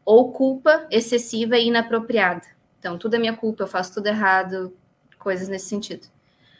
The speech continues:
Ah, capacidade diminuída pra pensar ou se concentrar, então a pessoa não consegue mais se concentrar pro trabalho ou pras aulas.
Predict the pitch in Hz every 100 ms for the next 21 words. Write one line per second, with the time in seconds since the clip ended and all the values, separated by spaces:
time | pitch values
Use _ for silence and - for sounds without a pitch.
0 | _ _ _ - 208 190 190 185 185 185
1 | 220 214 208 220 208 190 240 226 233 240
2 | 233 196 208 339 - 220 196 208 214 196
3 | 165 214 214 220 190 190 233 240 208 180
4 | 202 190 175 180 180 170 170 180 180 175
5 | 175 165 - 180 180 160 _ - 214 208
6 | 180 185 196 160 151 - 190 185 160 180
7 | 254 277 -